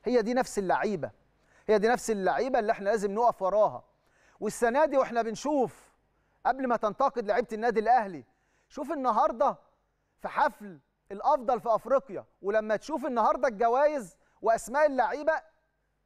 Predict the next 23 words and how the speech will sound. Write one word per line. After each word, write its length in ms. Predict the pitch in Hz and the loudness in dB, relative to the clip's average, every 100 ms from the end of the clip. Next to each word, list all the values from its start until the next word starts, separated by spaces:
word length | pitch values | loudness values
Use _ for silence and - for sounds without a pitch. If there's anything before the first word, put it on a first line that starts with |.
| _ _ - | _ _ -6
المرشحه 840 | 220 226 233 226 - 294 - 139 _ 185 | -4 -2 -2 -2 0 0 0 -12 _ -8
انها 160 | 254 | -4
تكون 220 | 240 277 247 | -4 -6 -4
الافضل 420 | - 240 202 196 | 0 0 0 0
في 100 | 185 | -2
افريقيا، 380 | - 196 - - _ _ | -4 -10 -10 -20 _ _
لما 200 | 196 226 | -2 0
تلاقي 220 | 220 311 330 | 0 2 0
النهارده 600 | 311 226 302 240 202 - _ _ _ _ _ - | 0 2 0 0 -4 -6 _ _ _ _ _ -12
محمد 380 | 170 - 294 233 | -4 -2 0 -2
الشناوي، 680 | - - 214 247 233 165 117 _ _ _ _ _ | -4 -10 -2 2 2 0 -8 _ _ _ _ _
ونشوف 320 | 175 175 294 208 | -10 -4 -2 0
معلول 680 | 226 196 233 269 247 147 107 _ _ _ _ - | 0 0 0 -2 -2 -4 -12 _ _ _ _ -6
وديانج 580 | 190 160 240 277 233 147 _ _ _ _ - | -6 0 2 2 -2 -12 _ _ _ _ -16
ومحمد 460 | 180 185 262 277 - | -10 -2 -2 0 -4
شريف 600 | 247 247 294 254 - 190 | -4 -4 0 0 -2 -2
وبيرسي 360 | 208 277 240 | 0 0 -2
تاو، 400 | 240 294 269 160 _ _ | 2 4 2 0 _ _
مش 120 | 165 | -14
دي 80 | 185 | -4
لعيبه 200 | 254 254 - | -2 -2 -4
النادي 240 | 220 226 | -4 -2
الاهلي؟ 360 | 226 254 233 | 2 0 0